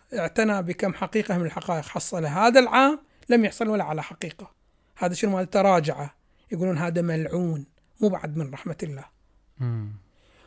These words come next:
Speaker 1: "ومن كان يومه خيرا من أمسه"، هذا في حالة ارتقاء. دائما شوف أمس أنا شلون كنت،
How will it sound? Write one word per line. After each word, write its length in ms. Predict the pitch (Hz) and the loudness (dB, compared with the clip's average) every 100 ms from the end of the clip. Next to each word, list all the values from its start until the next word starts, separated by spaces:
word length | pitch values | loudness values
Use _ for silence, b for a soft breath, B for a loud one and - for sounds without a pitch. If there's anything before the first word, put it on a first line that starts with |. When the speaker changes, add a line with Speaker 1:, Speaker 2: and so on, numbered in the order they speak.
| _ 202 | _ 2
Speaker 1:
"ومن 380 | 196 208 214 | 4 6 4
كان 400 | 214 277 285 254 | 4 8 8 8
يومه 760 | 208 196 262 339 302 240 226 262 | 6 8 10 10 12 12 12 10
خيرا 500 | - 294 349 320 339 | 10 10 12 10 8
من 320 | 330 320 349 | 8 10 10
أمسه"، 480 | - 214 175 - 175 - - - _ _ _ _ _ _ _ _ _ - | 8 2 2 0 0 -4 -20 -20 _ _ _ _ _ _ _ _ _ 0
هذا 220 | 185 160 | 0 0
في 80 | 185 | 0
حالة 220 | 190 160 | 0 0
ارتقاء. 480 | 160 - - 214 - _ | -4 -8 -14 -14 -20 _
دائما 280 | 233 220 180 | 2 4 0
شوف 240 | 170 - 220 | -4 -6 -4
أمس 200 | 220 240 | -2 0
أنا 160 | 233 | 0
شلون 300 | - 269 262 | 0 2 2
كنت، 320 | 262 311 311 | 2 0 0